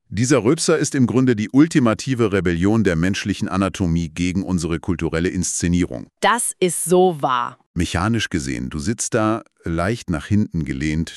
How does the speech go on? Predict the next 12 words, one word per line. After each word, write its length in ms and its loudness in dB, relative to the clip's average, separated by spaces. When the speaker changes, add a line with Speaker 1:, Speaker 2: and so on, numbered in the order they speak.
Speaker 1:
dein 180 -4
Magen 400 -2
wird 140 -8
vielleicht 420 -8
ein 300 -6
bisschen 400 -4
gestaucht, 540 -8
die 100 -6
Kohlensäure 640 -2
dehnt 300 -4
sich 260 -10
aus. 320 -4